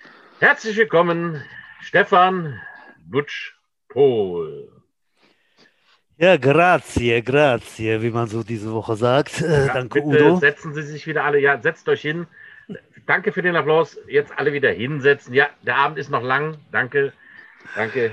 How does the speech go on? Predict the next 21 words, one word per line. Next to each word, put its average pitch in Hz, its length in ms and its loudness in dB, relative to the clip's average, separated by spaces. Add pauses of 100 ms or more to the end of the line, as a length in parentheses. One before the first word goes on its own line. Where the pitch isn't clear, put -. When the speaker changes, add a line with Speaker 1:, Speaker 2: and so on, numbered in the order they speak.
Speaker 1:
ja, 98 160 -2 (160)
danke, 104 280 -6
danke. - 20 0
Speaker 2:
Tosender 110 920 -2
Speaker 1:
Danke. 107 200 -8
Speaker 2:
Applaus, 110 760 -2
so. - 60 -8
Speaker 1:
Ja, 98 260 -2
da, - 100 -2
jetzt, 156 220 -2
Speaker 2:
Ja. 170 140 4
Speaker 1:
jetzt, 147 240 -8
jetzt - 200 -6
gut, 165 180 -6
hinsetzen. 135 480 -2 (440)
Speaker 2:
Mensch. 135 200 0
Speaker 1:
Okay, 107 240 -2 (180)
ja. 127 200 -2 (560)
Okay. 160 280 0 (1500)
Butch. - 340 2 (800)
Speaker 2:
Ja. 160 260 4